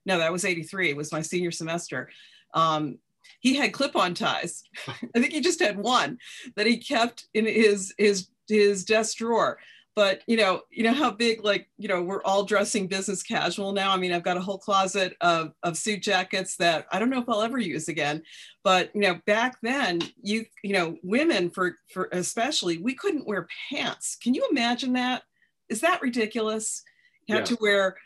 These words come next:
Speaker 1: ha-, you had to wear a matching suit with pantyhose. So those of you who,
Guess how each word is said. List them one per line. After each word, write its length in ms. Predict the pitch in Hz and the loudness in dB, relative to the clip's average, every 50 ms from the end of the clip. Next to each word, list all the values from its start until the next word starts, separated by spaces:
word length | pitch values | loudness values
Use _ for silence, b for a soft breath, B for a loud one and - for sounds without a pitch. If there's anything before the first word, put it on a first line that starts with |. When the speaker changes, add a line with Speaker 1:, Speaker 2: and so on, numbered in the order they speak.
| B B _ _ | B B _ _
Speaker 1:
ha-, 140 | 233 226 - - | -2 -2 0 2
you 340 | 202 202 202 208 196 214 202 | 2 2 2 2 0 0 0
had 160 | 233 247 240 | 0 0 0
to 80 | 269 | 0
wear 120 | 247 226 214 | 0 2 2
a 140 | - 190 185 165 | 2 -2 -2 -2
matching 520 | 175 190 185 196 226 233 - 262 254 262 247 | -2 -2 -2 -2 -2 -2 -2 -2 -2 -2 -2
suit 520 | - - - 226 214 214 240 277 - _ b b b b b b b b b _ _ | -2 -2 0 0 0 0 0 -4 -6 _ b b b b b b b b b _ _
with 320 | 185 185 196 180 170 170 170 - _ _ _ _ _ - | -4 -2 0 0 0 0 -4 -10 _ _ _ _ _ -4
pantyhose. 560 | 214 208 202 208 220 220 247 247 240 247 254 | -2 0 0 2 0 0 0 0 0 0 0
So 260 | 240 - - 196 180 185 | 0 0 2 2 2 2
those 240 | 202 220 240 - | 2 2 4 4
of 140 | 349 302 269 | 2 2 0
you 240 | 269 269 269 269 269 | -2 -2 -2 -2 -4
who, 320 | 247 262 262 240 220 214 | -2 0 0 0 -2 -2